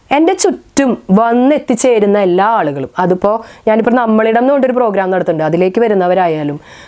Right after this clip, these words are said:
അല്ലെങ്കിൽ ഇപ്പൊ Instagram-ൽ എൻ്റെ ഫോളോവേഴ്സ് ആയാലും ഒക്കെ ഒട്ടുമിക്കവാറും ആളുകൾ ഒരുപാട് പ്രശ്നങ്ങൾ അനുഭവിക്കുന്നവരാണ്. അപ്പൊ അവരെന്നെ കേൾക്കുന്നത് എന്തുകൊണ്ടാ? അവർക്ക് മനസ്സിലുള്ള ഒരുപാട് കാര്യങ്ങൾ ടീച്ചർ സംസാരിക്കുന്നു.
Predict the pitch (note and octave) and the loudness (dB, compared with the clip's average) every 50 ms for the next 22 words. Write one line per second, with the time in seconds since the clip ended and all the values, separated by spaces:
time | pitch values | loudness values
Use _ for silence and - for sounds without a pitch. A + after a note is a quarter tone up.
0 | - - G3+ G3+ G#3 G#3+ G#3 A#3 A3+ G#3 G3 G3 - - - A#3 A3+ A#3 A#3 A#3 | -6 -2 0 0 0 2 2 2 2 2 0 0 -2 0 0 0 2 2 0 0
1 | A#3 A#3 A#3+ A#3+ A3 G3+ G#3+ G3+ - A3 G#3 F#3 F3+ E3+ E3+ F3 F3 A3 G#3 F3 | 0 0 0 0 0 0 -2 0 0 0 0 2 0 0 0 -2 -2 -2 -2 -2
2 | D#3 D3 D3 D3 - - C4 C4 - _ - F4 C4+ - - - - - - - | -2 -2 -4 -6 -4 -4 -4 -6 -6 _ -4 -2 -2 -4 -8 -12 -20 -20 -20 -8
3 | - - B3+ B3 B3+ - - F4+ F#4 F#4 F4+ E4+ - D#4+ D#4 D#4 D#4 D#4 D#4 D#4 | -2 -2 -2 -2 -2 -2 -2 0 0 0 -2 0 -2 0 2 2 2 2 2 0
4 | D#4+ F4 F4+ G4 F#4 D4+ B3+ A3+ G#3 G#3 F#3 F3+ F#3 G#3+ - - _ _ _ _ | 0 0 0 0 0 0 0 0 0 0 0 0 -2 -2 -4 -8 _ _ _ _
5 | _ - G3+ G#3 A3 G#3 A#3 A#3+ B3 B3 B3+ C4+ D4+ - - C4 A#3+ - - - | _ 0 0 2 2 2 2 2 2 0 0 -2 -2 -2 -2 -4 -4 -4 -2 -2
6 | C4 B3+ C4 D4 C#4+ G#3+ G#3 G#3 F#3+ - F#3 F3 E3+ E3 E3 E3+ C#3+ A#2 - _ | 0 0 2 2 0 2 2 0 0 0 0 0 0 0 0 -2 -4 -6 -12 _
7 | _ _ - - - - - - C#4+ F#4+ F#4 E4+ F#4 G4+ G4 F4+ G4 G4 - G#4 | _ _ -20 -20 -12 -4 -2 0 0 2 0 2 0 0 2 0 0 0 0 0
8 | E4+ D4 C4 A#3+ A#3+ C#4 C4 C4+ C#4 C#4+ B3 A#3 A3 G3 F#3+ F#3+ F#3 F3+ - - | 2 2 0 0 0 0 0 2 2 2 2 0 0 0 0 -2 -2 -4 -8 -14
9 | - - - - - F3 E3+ E3 F#3+ G3 A3+ A3+ - - F4+ G4 G#4 C4+ C#4 C4 | -20 -18 -8 -4 -2 -2 0 2 0 0 0 -2 -2 0 0 0 0 0 0 0
10 | B3+ A#3 A#3+ - C4+ B3+ C4+ C4 B3+ B3+ B3 A#3 A3 A3 G#3+ G#3+ A3 A#3 A3+ C4 | 0 -2 0 0 0 0 2 2 2 2 2 2 2 2 2 2 0 0 0 0
11 | B3 A3+ G#3+ G3+ G3 G3 G3+ G3 A3 G3+ F3 - G3+ F#3+ A3 G#3 F#3+ - - F#3 | 0 0 0 -2 -2 -2 -2 -2 -2 -2 0 -2 -2 0 0 -2 -2 -2 0 0
12 | E3+ E3 - - D#3 D3+ D3 | 0 0 -2 -2 -4 -4 -6